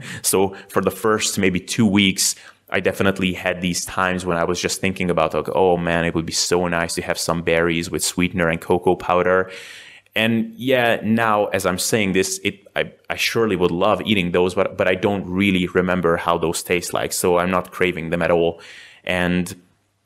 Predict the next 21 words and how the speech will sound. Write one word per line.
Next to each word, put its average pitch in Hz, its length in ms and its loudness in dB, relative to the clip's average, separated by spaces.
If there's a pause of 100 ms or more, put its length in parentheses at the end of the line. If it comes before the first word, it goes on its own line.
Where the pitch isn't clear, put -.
(140)
I'm 95 160 0
used 123 320 0
to, 120 280 0 (180)
fully 113 300 2
used 104 280 0
to 104 120 0
eating 101 260 2
this 101 200 2
way. 98 460 0
And 90 500 -2 (280)
I 101 100 -2
guess 104 200 -2
you 104 60 -8
can 95 380 -2
get 90 240 -2
habituated 90 720 0
to 82 300 -6
anything 90 380 -2
that 82 160 -2
you're - 140 -6
doing. 82 400 0